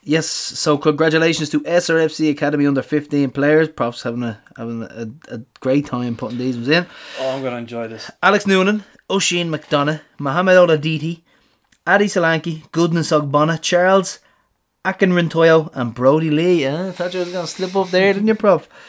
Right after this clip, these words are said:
Speaker 1: So, uh, a serious amount of players in there, all of whom have been included in the Ireland squad for the fifteen international games against Latvia. So, um, that's superb, man. That's a lot of players. The Republic of Rovers.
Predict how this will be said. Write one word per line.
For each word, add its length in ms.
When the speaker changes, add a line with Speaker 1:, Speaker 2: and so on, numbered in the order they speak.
Speaker 1:
So, 260
uh, 220
a 540
serious 400
amount 180
of 60
players 240
in 40
there, 140
all 280
of 60
whom 200
have 120
been 120
included 300
in 60
the 60
Ireland 260
squad 260
for 100
the 60
fifteen 360
international 420
games 260
against 340
Latvia. 460
So, 340
um, 420
that's 180
superb, 720
man. 140
That's 160
a 60
lot 280
of 60
players. 460
The 80
Republic 380
of 120
Rovers. 420